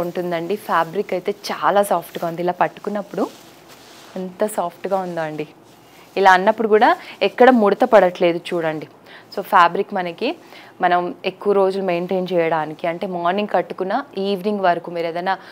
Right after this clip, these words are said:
ఫంక్షన్ ఉండి అటు నుంచి అటు ఆఫీస్కి వెళ్ళినా, లేదు ఇంకేదైనా షాపింగ్కి వెళ్ళినా కూడా కంఫర్టబుల్ ఫ్యాబ్రిక్. నేను ఇందాక చూసాం కదా, సేమ్ అలాగే అందులోనే మనకి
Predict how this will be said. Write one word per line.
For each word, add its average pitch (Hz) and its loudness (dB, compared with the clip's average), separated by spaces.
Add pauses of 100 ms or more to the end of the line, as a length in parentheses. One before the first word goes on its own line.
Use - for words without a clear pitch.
(260)
ఫంక్షన్ 190 2
ఉండి 196 -2 (120)
అటు 175 -2
నుంచి 202 -2
అటు 185 0 (220)
ఆఫీస్కి 185 -6
వెళ్ళినా, 170 -4 (500)
లేదు 196 6
ఇంకేదైనా 190 2
షాపింగ్కి 196 4
వెళ్ళినా 180 0 (140)
కూడా 185 2 (800)
కంఫర్టబుల్ 185 4
ఫ్యాబ్రిక్. 156 0 (300)
నేను 214 2
ఇందాక 226 8
చూసాం 196 0
కదా, 254 2 (340)
సేమ్ 175 -2
అలాగే 151 -4 (160)
అందులోనే 175 -2
మనకి 160 -8